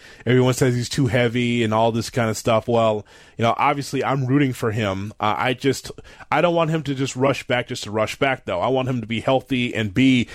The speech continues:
the impact player that he, we thought he would be when he blew out of, uh, blew out of his shoe, uh, at Duke.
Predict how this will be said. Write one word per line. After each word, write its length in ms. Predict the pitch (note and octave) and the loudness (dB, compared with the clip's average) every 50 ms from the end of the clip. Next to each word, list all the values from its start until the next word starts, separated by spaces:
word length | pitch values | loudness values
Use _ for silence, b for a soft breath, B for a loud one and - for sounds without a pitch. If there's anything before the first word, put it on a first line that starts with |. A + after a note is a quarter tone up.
| B B B | B B B
the 140 | B A2+ B2+ | B 2 4
impact 340 | C#3 C3 - C3+ B2+ B2 - | 4 2 2 0 -2 -2 -2
player 240 | - - C3 B2 A#2 | -4 -2 -2 0 0
that 160 | G#2+ A#2 G#2+ | -2 -2 -4
he, 140 | - - - - | -4 -8 -14 -12
we 220 | - A#2+ A#2 A#2 A2+ | -8 -4 -2 -2 0
thought 260 | - D3 C#3 C#3 B2+ | 2 2 2 2 2
he 160 | - C3+ B2 | -2 -6 -6
would 260 | A2+ G#2+ A2 A2 G2 | -4 -2 -2 -2 -2
be 400 | - A#2 A2 G#2+ G#2 G2+ G2 - B B B | -2 -2 -2 0 0 -2 -4 -6 B B B
when 120 | B A2+ | B -2
he 40 | A#2 | -2
blew 260 | G2+ F2+ A#2 B2 B2 | 0 2 2 4 4
out 220 | B2 A#2+ A2+ A2 G#2 | 4 2 2 -2 -6
of, 340 | G#2 - - A2 A2+ A2+ - | -8 -10 -8 -6 -6 -6 -4
uh, 100 | - G#2+ | -4 -6
blew 300 | - A#2 - C#3+ C#3 C3+ | -4 0 4 4 6 6
out 80 | B2 A#2+ | 6 4
of 60 | A2+ A2 | 2 0
his 100 | G#2 - | -2 -4
shoe, 460 | - - - C3+ C3 B2 A#2 G#2 - | -6 -4 -2 -2 0 0 -2 -2 0
uh, 220 | - G2+ G2+ F#2+ - | 0 2 2 2 0
at 180 | G2 G#2 F#2+ | -2 -2 0
Duke. 320 | F#2 B2 C3 A2+ - - | 0 0 0 0 -2 -10